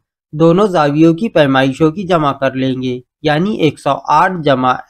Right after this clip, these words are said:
एक्स। ये मुतम्मिम जाविये होने की वजह से एक सौ आठ जमा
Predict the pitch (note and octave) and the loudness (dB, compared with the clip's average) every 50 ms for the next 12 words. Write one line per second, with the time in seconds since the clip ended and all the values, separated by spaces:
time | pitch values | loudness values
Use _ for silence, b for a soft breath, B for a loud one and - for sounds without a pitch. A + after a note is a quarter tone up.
0 | - F3 F3 F3 E3+ - - - - _ _ _ _ _ _ _ _ _ _ _ | 0 0 2 2 0 -4 -8 -20 -20 _ _ _ _ _ _ _ _ _ _ _
1 | - F#3 G#3 A3 A3 G3 E3+ D#3+ - - E3 D#3+ F3 G#3 A3 A3 G3+ F3+ D3+ D3 | -2 2 2 2 4 4 2 0 0 0 0 2 2 2 2 2 2 0 0 0
2 | C#3+ D3+ D3+ D3+ C#3+ C3+ C#3+ D3 D#3+ F#3 F#3 F3+ F#3+ E3 D3+ C#3+ C3+ C#3+ D3 C3+ | 2 2 2 2 2 2 2 2 2 2 2 0 0 2 2 2 2 0 0 0
3 | - - D#3 D#3 D#3+ D#3+ - _ _ _ _ - D#3 D3+ - - - F#3+ F#3 - | 0 0 0 0 0 -2 -6 _ _ _ _ -2 -2 -2 -2 -2 -2 -2 -2 0
4 | - E3 D3+ D#3 D3+ C#3 C3+ D3 C3+ C#3 C#3 | 0 0 2 0 0 0 0 0 0 2 0